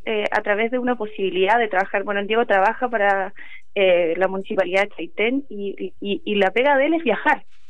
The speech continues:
mucho por lugares donde nosotros, eh, muchas veces no tenemos la posibilidad de llegar. Estábamos hablando del, del Chaitén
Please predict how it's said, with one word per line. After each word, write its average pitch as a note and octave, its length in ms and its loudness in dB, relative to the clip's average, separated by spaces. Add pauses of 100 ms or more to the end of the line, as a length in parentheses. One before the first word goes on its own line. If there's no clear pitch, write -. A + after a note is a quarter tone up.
(380)
mucho C4 320 2
por A#3 140 2
lugares A3+ 380 2
donde B3+ 240 0
nosotros, B3+ 420 -2 (300)
eh, A3+ 400 0 (100)
muchas C4 400 0
veces C4+ 180 -4
no C4 80 0
tenemos B3 360 0
la B3 80 4
posibilidad G3+ 720 4
de C#4 100 2
llegar. G3+ 380 0 (260)
Estábamos A#3 300 0
hablando B3 300 2
del, A3+ 260 -2
del G3+ 180 0
Chaitén A#3+ 400 0